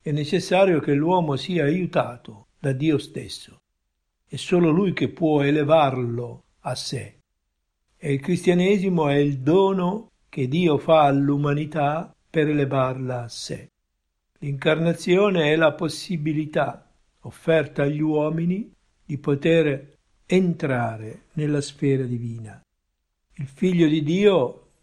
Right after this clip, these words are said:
dal cielo si china sui figli dell'uomo. Chi viene dall'alto è al di sopra di tutti, ma chi viene dalla terra appartiene alla terra. Ecco, noi siamo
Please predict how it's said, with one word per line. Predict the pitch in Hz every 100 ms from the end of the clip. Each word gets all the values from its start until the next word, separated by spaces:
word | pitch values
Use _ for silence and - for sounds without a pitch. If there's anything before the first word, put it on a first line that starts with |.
| -
dal | 156 147
cielo | - 175 185 185 156
si | 160
china | - 165 180 151
sui | 160
figli | 135 170 147
dell'uomo. | 135 139 175 165 120 120 123 _ _ _ _ _ _ _
Chi | - 143
viene | 165 160
dall'alto | 156 165 165 151 147 147 - 165 175 - _
è | 160
al | 143
di | 143 147
sopra | - 143 147
di | 143 160
tutti, | 202 180 - - 127 _ _ _ _ _ _ _
ma | 139
chi | 135 147
viene | 156 165 147
dalla | 151 180
terra | 180 127 127 143 143 -
appartiene | 151 - 160 - 131 127
alla | 131 127
terra. | 143 110 113 - 170 _ _ _ _ _ _ _
Ecco, | - 139 - 147
noi | 147 196 202 185 160 147 -
siamo | - - 175 156 156 147 135 123 123 135 _